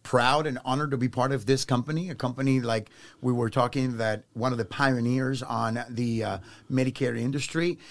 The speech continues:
Um, and one of the passions that I share with this company is,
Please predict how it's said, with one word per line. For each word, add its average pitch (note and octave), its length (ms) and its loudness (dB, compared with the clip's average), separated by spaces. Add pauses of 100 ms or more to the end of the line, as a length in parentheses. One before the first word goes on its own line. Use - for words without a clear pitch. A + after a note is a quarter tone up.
(280)
Um, C3 600 6
and C3 640 4
one C3+ 240 0
of - 20 0
the F3 80 0
passions D3+ 440 2
that C#3 120 4
I A#2+ 200 0
share B2+ 600 0
with A#2 300 -2
this C3+ 160 0
company C3 420 -2
is, A#2+ 280 -2